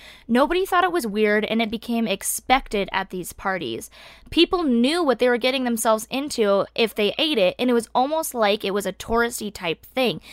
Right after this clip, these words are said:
It was almost like that is why people went to these parties, was to eat this foam and,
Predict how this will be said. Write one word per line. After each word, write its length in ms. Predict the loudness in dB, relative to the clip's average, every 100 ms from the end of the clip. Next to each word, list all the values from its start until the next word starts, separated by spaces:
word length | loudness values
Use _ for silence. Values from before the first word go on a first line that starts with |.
| -20 -12 2
It 80 |
was 140 | 2 2
almost 420 | 0 2 2 -2
like 460 | 0 2 2 -2 -12 -20 _ _ -6
that 300 | 0 2 2
is 240 | 2 0 -2
why 1000 | -8 -10 -4 6 8 8 6 2 -4 -12 _ -4
people 280 | 0 2 4
went 160 | 2
to 60 | 0
these 180 | -2 -2
parties, 400 | 0 0 0 -2
was 240 | -2 -4
to 380 | -2 0 2 0 -8 -20 -20 -20 _ _ -2
eat 260 | 0 0 0
this 240 | 0 -2
foam 720 | -2 4 6 6 6 4 2 -4 _
and, 640 | 2 4 4 2 0 -6